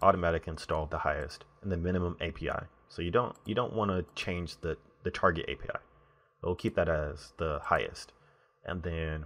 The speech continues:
for this, you wanna say at, I want to say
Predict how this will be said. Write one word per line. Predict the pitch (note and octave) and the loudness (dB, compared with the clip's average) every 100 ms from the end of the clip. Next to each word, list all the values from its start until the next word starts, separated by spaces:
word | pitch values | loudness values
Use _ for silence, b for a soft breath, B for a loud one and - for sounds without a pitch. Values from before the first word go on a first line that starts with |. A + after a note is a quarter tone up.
| - | -6
for | E2+ | 0
this, | G2+ G2+ - - | 4 4 2 -6
you | F2+ | -4
wanna | F2 F2 | -2 -2
say | - F2+ E2+ E2 D#2+ E2 | 0 0 2 0 0 0
at, | E2 E2 D#2+ D#2+ - - b b b b b b - _ _ _ - | 2 4 2 0 -6 -20 b b b b b b -20 _ _ _ 2
I | F2 | 2
want | E2 F#2+ F3+ - | 0 -6 -6 -6
to | G3+ | -6
say | - E3+ E3 D#3+ D3 | -2 0 0 0 -4